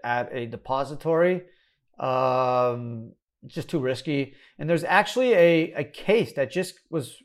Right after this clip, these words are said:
released, um, November nineteenth, actually, um, that dealt with this. And it's, you can check it out. I'm actually gonna do a podcast on this. It's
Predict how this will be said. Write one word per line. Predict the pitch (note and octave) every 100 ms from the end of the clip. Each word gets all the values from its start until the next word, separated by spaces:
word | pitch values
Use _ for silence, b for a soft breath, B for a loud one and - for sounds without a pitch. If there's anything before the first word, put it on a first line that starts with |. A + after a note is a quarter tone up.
| -
released, | D3 D3+ E3 B2+ - _
um, | B2 B2 B2+ B2+ B2+ A#2+ b b b -
November | C3 B2 D3+ D#3+ F3 E3+ D#3+
nineteenth, | C#3+ C#3 D3 A#2+ - - E3 B2+ G#2 - -
actually, | A2+ G#2 - B2 B2 D3+ b b b _
um, | B2 C3+ C3+ C3 C3+ C3 C3 C3
that | D3 C#3+ A2+
dealt | D#3 F#3
with | C3 A#2
this. | A#2+ G#2+ G#2+
And | B2+ C#3 C3+ C#3+
it's, | C#3 C3 - - -
you | D3
can | E3
check | G3 G3+
it | F3
out. | D#3+ D3+
I'm | D#3
actually | F3 -
gonna | F3 D#3+
do | C#3+
a |
podcast | - C3+ C#3+ - C#3 B2 -
on | C3 B2
this. | B2 B2 - b b b b -
It's | D3+ -